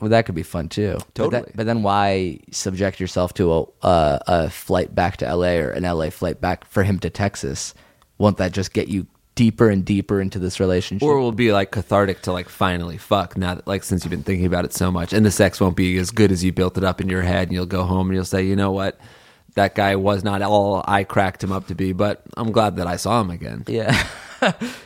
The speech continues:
Speaker 1: Is that just a guy thing that's like, "Oh, once we had sex, like, I'm, my interest level is much less," or do girls also go through that experience?
Speaker 2: I think it depends on the sex.
Speaker 1: It depends on the gender,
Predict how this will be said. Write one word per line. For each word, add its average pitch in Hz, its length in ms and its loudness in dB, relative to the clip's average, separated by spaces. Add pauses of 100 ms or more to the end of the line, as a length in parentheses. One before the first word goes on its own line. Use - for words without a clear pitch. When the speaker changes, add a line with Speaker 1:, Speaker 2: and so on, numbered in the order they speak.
Speaker 1:
Is 135 100 -4
that 170 100 -2
just 175 160 -4
a 139 60 -4
guy 101 260 2
thing 117 220 0
that's 92 220 -2
like, 85 160 -6
"Oh, 107 80 2
once 90 260 -2
we 90 100 -2
had 78 160 -2
sex, - 400 -4
like, 73 280 -4
I'm, 85 240 0
my 85 240 0
interest - 360 -2
level 87 240 2
is - 120 -4
much - 240 -2
less," 87 260 2
or 67 60 -2
do 64 120 -4
girls 76 300 0
also - 300 -2
go - 160 -4
through 50 180 -6
that 50 100 -4
experience? - 600 -8
Speaker 2:
I 110 220 4
think 165 160 4
it 143 60 2
depends 92 320 2
on 87 120 -4
the - 80 -6
sex. - 520 -4 (400)
Speaker 1:
It - 60 -12
depends 104 300 4
on 90 100 4
the 82 80 2
gender, 85 560 -2